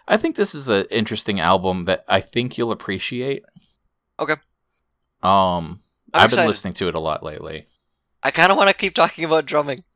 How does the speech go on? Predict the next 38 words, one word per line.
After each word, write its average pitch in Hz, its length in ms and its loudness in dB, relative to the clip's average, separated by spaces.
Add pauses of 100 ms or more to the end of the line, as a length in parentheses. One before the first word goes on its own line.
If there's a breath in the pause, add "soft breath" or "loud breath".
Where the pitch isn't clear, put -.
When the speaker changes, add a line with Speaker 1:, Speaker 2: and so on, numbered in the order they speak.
(120)
Speaker 2:
'cause, - 220 -2
like, - 220 0 (560)
some 180 180 -2
of 196 60 -2
the 202 60 2
deathcore 147 380 0
bands 135 260 0
I 117 60 2
listen 120 300 -2
to 151 260 -6 (160)
use 123 160 -6
programmed 131 480 -4
drums, 113 320 -2
and 120 160 -2
they're 120 100 0
just, 120 160 -2
like, 113 260 -2 (320)
kinda 127 240 0
shameless 107 400 -2
about 135 220 -2
it. 131 60 -4
Like, 113 180 -4 (180)
the - 60 -12
first 202 200 -2
Shadow 156 240 2
of 123 100 -4
Intent 117 240 -6
album, 104 240 0
they 107 80 -6
didn't 117 160 -14
have 113 160 -4
a 113 60 -4
drummer, 107 280 -8
so 104 140 -8
they 101 80 -4
programmed 101 420 -4
them 101 120 -16
all. 98 180 -10